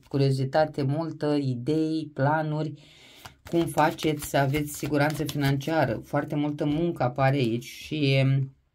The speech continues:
văd că nu o să vă dați bătuți. Dacă aveți niște cheltuieli, dacă aveți de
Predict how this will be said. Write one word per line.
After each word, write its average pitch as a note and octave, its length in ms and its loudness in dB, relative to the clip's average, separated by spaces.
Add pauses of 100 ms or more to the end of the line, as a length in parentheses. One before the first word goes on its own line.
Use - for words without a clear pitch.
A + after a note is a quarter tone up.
(400)
văd D3 280 0
că F3 140 -4
nu E3+ 80 0
o E3 40 -2
să D3 160 -4
vă C#3 120 2
dați C#3 280 0
bătuți. C3+ 600 -2
Dacă B2 480 -2
aveți C#3+ 220 0
niște C#3+ 220 -4
cheltuieli, C3+ 580 0
dacă A#2 260 -4
aveți C3 280 0
de C#3+ 380 -2